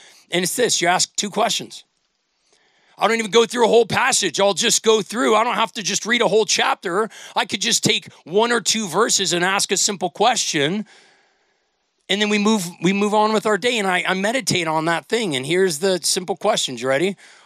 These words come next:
What's this text say about God? And what's it say about us as human beings? And then the third question is, what, what should I do about it?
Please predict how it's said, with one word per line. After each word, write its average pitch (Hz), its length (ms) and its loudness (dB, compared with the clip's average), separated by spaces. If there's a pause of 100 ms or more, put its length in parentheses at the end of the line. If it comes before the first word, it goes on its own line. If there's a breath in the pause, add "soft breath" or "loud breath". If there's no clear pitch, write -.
(100)
What's 180 220 -4
this - 240 -2
text - 340 -4
say 175 220 0
about 185 320 0
God? 131 340 -2 (960)
And 170 160 -2
what's 185 220 2
it 180 100 -8
say 175 220 2
about 165 300 2
us - 200 0
as 180 180 0
human 170 260 0
beings? - 420 -6 (2250)
And 139 140 -2
then 190 160 -2
the 190 80 -4
third 214 260 -4
question 135 380 -2
is, 175 300 -2
what, 143 240 -10 (240)
what 175 200 -6
should 208 160 0
I 190 80 2
do 127 220 -6
about 82 220 -12
it? - 160 -20